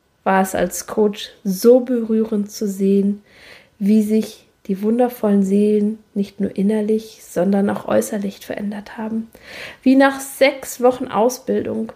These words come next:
bei allen die Gesichtszüge viel, viel weicher geworden sind. Das geschieht, wenn wir transformieren.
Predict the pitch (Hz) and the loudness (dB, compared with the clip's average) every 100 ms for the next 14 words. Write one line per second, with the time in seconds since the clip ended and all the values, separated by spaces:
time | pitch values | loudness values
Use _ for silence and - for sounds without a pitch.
0 | _ 214 - 214 233 247 226 214 233 226 | _ 0 2 4 4 4 0 0 -2 -6
1 | - - - 220 214 220 226 - - - | -12 -18 -8 -8 -4 -6 -6 -14 -20 -20
2 | _ - - 277 277 294 - - 269 254 | _ -16 0 4 4 2 -8 -2 2 2
3 | 226 269 262 220 208 214 214 220 214 226 | 0 -2 -2 -6 -6 -8 -8 -8 -8 -10
4 | 226 - _ _ _ _ _ _ _ _ | -12 -16 _ _ _ _ _ _ _ _
5 | _ 226 233 247 - - - 233 - - | _ 0 0 -2 -10 -18 -10 -8 -6 -6
6 | 262 262 254 - _ _ _ _ _ _ | -6 -6 -8 -20 _ _ _ _ _ _
7 | _ 214 202 208 - 208 208 - 220 220 | _ 0 2 0 -4 -6 -6 -6 -4 -2
8 | 220 202 208 | -2 -4 -8